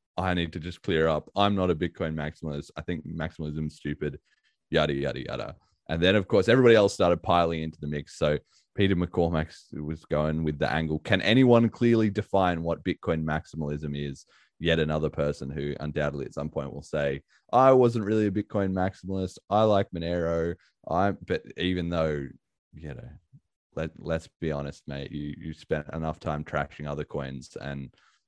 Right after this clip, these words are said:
hyping up the, the laser eyes and going where the, where the gravy was good, that you, <laughs> you know, whatever you say, it's, it's clear that you, you made your bed and now you're lying in it. And the same with, uh, this,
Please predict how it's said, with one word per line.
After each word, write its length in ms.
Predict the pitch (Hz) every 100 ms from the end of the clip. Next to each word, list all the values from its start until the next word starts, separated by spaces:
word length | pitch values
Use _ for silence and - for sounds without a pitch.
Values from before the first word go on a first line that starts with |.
| _ -
hyping 300 | 76 76 73
up 180 | 71 -
the, 300 | 73 69 71
the 100 | 69
laser 360 | 71 73 71
eyes 240 | 71 67 69
and 120 | 71
going 300 | 76 73 73
where 180 | 73 71
the, 200 | 73 67 - -
where 200 | - 73
the 300 | 67 69 69 - _ _ _ _ -
gravy 400 | 82 76 76 71
was 200 | 71 69
good, 340 | - 71 67 - _ _ _ _ _ -
that 160 | 65 -
you, 200 | 78 76 - - - -
<laughs> 400 | - - - -
you 160 | 156 120
know, 140 | 143 90 - -
whatever 300 | 107 123 151
you 160 | 147 120
say, 440 | - 135 107 85
it's, 220 | 80 80 _
it's 200 | 85 85
clear 320 | - 95 90
that 140 | 80 73
you, 300 | 78 78 73 - _ _ -
you 120 | 78
made 240 | 78 78
your 100 | 73
bed 240 | - 76 69
and 120 | 69
now 120 | 69
you're 120 | 71
lying 320 | 69 69 71
in 80 | 71
it. 100 | 73
And 160 | 85 90
the 40 |
same 320 | 87 117 117 101
with, 200 | 90 82 _ _ _ _
uh, 340 | 76 71 76 71
this, 220 | 78 76